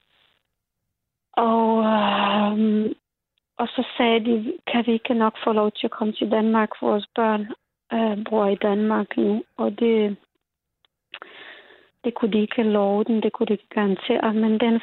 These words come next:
færge, der, der sejlede fra Svinehusje i Polen, den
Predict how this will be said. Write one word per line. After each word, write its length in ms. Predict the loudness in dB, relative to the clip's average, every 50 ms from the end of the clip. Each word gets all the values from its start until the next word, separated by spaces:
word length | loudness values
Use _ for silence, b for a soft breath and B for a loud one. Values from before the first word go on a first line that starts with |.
| -2 0
færge, 380 | 0 2 2 2 2 2 0 -2 -2
der, 340 | 0 0 2 2 0 -2 -4 -8 _ B B B B B B B _ _ _ _ _ _ _ _ -4 -4
der 100 | -4 -4 -2 -2
sejlede 480 | 0 2 4 4 4 4 2 2 2 0 -4 -4
fra 140 | -6 -6 -6 -6 -4 -2
Svinehusje 840 | 0 2 2 2 2 0 0 -2 -6 -8 -4 -2 -2 -2 -2 -4 -8 -4
i 140 | -2 0 2 2 2 2 2 0 -2 -4 -6 -10 -14 _ 0
Polen, 440 | 2 2 4 2 2 0 -2 -2 -2
den 160 | -2 -2 -2